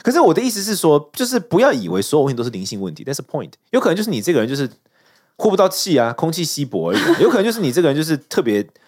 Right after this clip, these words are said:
Speaker 1: 玻璃心啊，人家讲几句话你就觉得人家针对你，就是不要所有问题都归因到灵性。
Speaker 2: 是。
Speaker 1: 现在最大的灵性谬误是什么？就是所有问题都归因到灵性，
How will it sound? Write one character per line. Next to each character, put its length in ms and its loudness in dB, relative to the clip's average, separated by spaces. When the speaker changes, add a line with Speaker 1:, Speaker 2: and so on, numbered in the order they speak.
Speaker 1:
玻 220 6
璃 160 2
心 320 -4
啊， 60 2
人 80 0
家 80 2
讲 160 0
几 100 -10
句 80 -4
话 80 0
你 80 0
就 20 -6
觉 120 -6
得 60 -2
人 20 -6
家 120 -6
针 140 -4
对 80 -4
你， 60 -8
就 80 0
是 100 0
不 120 2
要 140 4
所 220 2
有 80 6
问 180 2
题 140 -8
都 100 0
归 280 0
因 180 -6
到 140 2
灵 200 -8
性。 240 -10
Speaker 2:
是。 280 -6
Speaker 1:
现 160 -2
在 80 4
最 120 0
大 80 4
的 60 4
灵 140 0
性 140 -2
谬 140 4
误 100 2
是 60 0
什 100 -6
么？ 160 -14
就 80 2
是 400 0
所 260 2
有 100 6
问 200 4
题 120 -2
都 120 2
归 200 0
因 80 -4
到 140 2
灵 180 -6
性， 240 -10